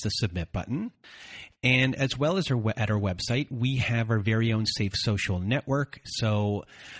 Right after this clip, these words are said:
uh, at, on our network there, we have a, uh, forum board where you can post and people respond. Uh, you can get all the help you need there. And then we also have Zoom meetings every Wednesday night and Saturday night and every other Thursday afternoon.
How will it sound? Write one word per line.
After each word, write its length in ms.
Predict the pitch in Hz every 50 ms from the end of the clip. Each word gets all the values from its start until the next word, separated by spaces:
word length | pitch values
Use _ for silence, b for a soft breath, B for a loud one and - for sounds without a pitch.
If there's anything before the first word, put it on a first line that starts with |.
| B B B -
uh, 80 | 98 -
at, 200 | - 127 123 - _ _ _ _ -
on 160 | 123 131 127
our 100 | 127 127
network 460 | 123 123 120 - 127 123 123 117 - -
there, 500 | 123 120 120 120 123 123 123 123 - - - 139 127 127
we 240 | 113 110 117 110 107
have 560 | 104 107 107 107 104 104 101 101 98 101 - - _ _ - -
a, 680 | 113 104 101 101 98 98 98 95 95 92 92 92 90 90
uh, 320 | 82 - - - - - - - - - -
forum 360 | 165 160 156 151 147 147 139
board 360 | 135 139 139 139 143 139 123
where 120 | 110 104
you 80 | 101 101
can 180 | - - 98 95
post 560 | - - 156 160 151 143 - - - - -
and 140 | 98 92 -
people 260 | - 110 - 101 90
respond. 800 | 80 90 - - - - 123 120 120 120 120 120 120 120 113 B B B B B B B B B -
Uh, 120 | - 65 69 64
you 220 | 87 101 104 95
can 160 | - 110 98
get 140 | 95 98 95
all 240 | - 120 104 101 101
the 80 | 98 101
help 240 | 87 107 98 - -
you 80 | 95
need 240 | 92 92 90 90 98
there. 460 | 110 123 131 135 135 139 135 131 131 -
And 140 | 120 117 120
then 80 | 127
we 80 | 127 135
also 240 | 139 143 - - 143
have 80 | 127
Zoom 280 | 110 101 110 123 123 127
meetings 380 | 127 123 120 127 123 117 101 107
every 180 | 101 92 95
Wednesday 460 | 92 95 120 117 123 123 - - 127
night 200 | 123 123 120 113
and 120 | 107 101 -
Saturday 480 | - - 127 120 117 120 117 123 117
night 200 | 117 117 117 120
and 120 | 98 104 -
every 320 | - 107 98 107 110 107
other 160 | 104 98 107
Thursday 500 | 101 - - 107 104 104 - - 104 101 -
afternoon. 1120 | - 104 101 95 - - - 95 90 87 92 95 101 117 131 147 170 190 220 226 254 214 170